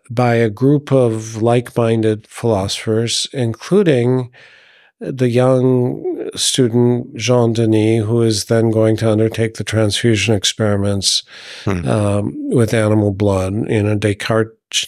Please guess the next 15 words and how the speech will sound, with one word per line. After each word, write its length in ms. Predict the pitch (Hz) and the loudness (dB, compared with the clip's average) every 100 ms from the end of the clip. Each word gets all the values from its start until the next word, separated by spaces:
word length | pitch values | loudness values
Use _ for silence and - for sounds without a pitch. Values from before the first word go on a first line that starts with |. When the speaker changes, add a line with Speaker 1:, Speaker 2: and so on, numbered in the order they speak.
| - | -2
Speaker 1:
in 160 | 120 | -2
a 80 | 104 | -2
Cartesian 600 | - 110 110 120 101 107 | 0 -2 2 0 2 0
spirit 540 | 95 - 113 98 95 _ _ - - - - _ - | -2 -2 -2 -2 -6 _ _ -20 -20 -20 -20 _ -4
like 200 | 104 - | -4 -2
that. 360 | 104 95 92 | -6 -6 -4
So 540 | - - 135 117 113 - - | -2 2 4 4 0 -8 -8
there's 320 | 131 120 110 | 0 0 0
a 80 | 117 | -2
big, 640 | 113 156 143 139 127 113 _ - - - _ _ _ _ _ _ | 0 2 2 2 -4 -12 _ -20 -20 -20 _ _ _ _ _ _
mm, 520 | 120 110 107 104 101 101 - | -6 -4 -4 -6 -8 -10 0
pilgrimage, 720 | 139 135 135 127 123 113 117 | 2 4 2 4 2 2 -2
if 160 | 107 | -2
it 40 | 113 | -4
were, 600 | 113 113 110 107 104 | 0 2 2 0 -4